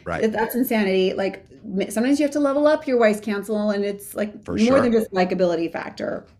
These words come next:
Speaker 2: But, you know,
Speaker 1: Abs-,
Speaker 2: and
Speaker 1: absolutely.
Speaker 2: and sometimes it is addition by subtraction. You know, look
Speaker 1: Right.
Speaker 2: at your core values of who you are as a person, 'cause you're not different as a, as a professional organization, nor should you be. And are, if you're not,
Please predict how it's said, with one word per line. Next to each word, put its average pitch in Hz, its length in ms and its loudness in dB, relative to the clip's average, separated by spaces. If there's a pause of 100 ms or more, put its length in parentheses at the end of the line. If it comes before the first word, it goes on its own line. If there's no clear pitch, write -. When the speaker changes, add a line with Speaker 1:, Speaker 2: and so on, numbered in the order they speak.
(400)
Speaker 2:
But, 262 300 2
you 233 120 6
know, 226 60 4
Speaker 1:
Abs-, 240 100 4
Speaker 2:
and 269 140 0
Speaker 1:
absolutely. 92 640 0 (420)
Speaker 2:
and 277 140 2
sometimes 359 360 6
it 311 160 2
is 277 200 4
addition 226 380 0
by 220 120 2
subtraction. 220 840 -6 (360)
You 220 100 2
know, 226 140 6
look 240 100 6
Speaker 1:
Right. 359 80 0
Speaker 2:
at 339 60 0
your 311 100 -2
core 226 320 0
values 196 500 0
of 185 120 -6
who 214 120 -2
you 202 220 2
are 190 160 2
as 190 120 -2
a 190 40 -6
person, 233 720 -2 (200)
'cause 240 140 -2
you're 254 100 4
not 277 300 2
different 214 480 0
as 185 160 -4
a, 180 240 -2
as 185 160 -2
a 180 40 -4
professional 190 500 -2
organization, 190 640 0
nor 208 200 2
should 240 360 -2
you 196 100 -2
be. 170 420 -2 (380)
And 226 200 0
are, 226 220 2
if 214 140 -4
you're 226 140 0
not, 240 300 -4